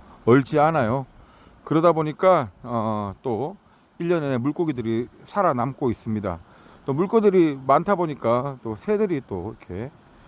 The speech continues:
와서 거늘고 있죠. 저 뭡니까, 저게? 근데 진짜. 아. 그, 그 뭐 그런 건가 보다, 그거. 어? 뭐죠, 저게?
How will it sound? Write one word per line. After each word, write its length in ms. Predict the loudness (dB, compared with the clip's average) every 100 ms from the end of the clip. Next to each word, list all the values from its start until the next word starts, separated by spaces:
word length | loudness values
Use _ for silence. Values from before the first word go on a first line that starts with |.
| -14 -8
와서 440 | -4 -2 -2 -4 -6
거늘고 400 | -2 -2 -2 -4
있죠. 300 | -6 -12 -12 -18 -20 -20 -20 -20 -20 -8
저 80 | -2
뭡니까, 380 | 0 0 0 -2
저게? 340 | 0 -2 -2 -6
근데 140 | -10
진짜. 420 | -8 -10 -8 -8 -8 -12 -20 -20 -20 -20 -20 -20 -18 -20 -20 -20 -6
아. 840 | 0 2 2 0 -4 -4 -4 -6 -8 -12 -18 -18 -20 -20 -20 -20 -20 -20 -20 -20 -20 -20 -12
그, 80 | -12
그 720 | -12 -16 -18 -18 -18 -10 0
뭐 100 | 0
그런 260 | 4 4 6
건가 280 | 4 4 2
보다, 240 | 2 0
그거. 320 | 2 0 -2 -4
어? 200 | -4 -4 -8 -18 -16 -16 -16 -16 -16 -16 -16 -16 -16 -16 -16 -16 -16 -16 -16 -16 -16 -16 -16 -16 -18 -16 -16 -16 -16 -16 -12 -2
뭐죠, 200 | -2 -2
저게? 280 | -2 -2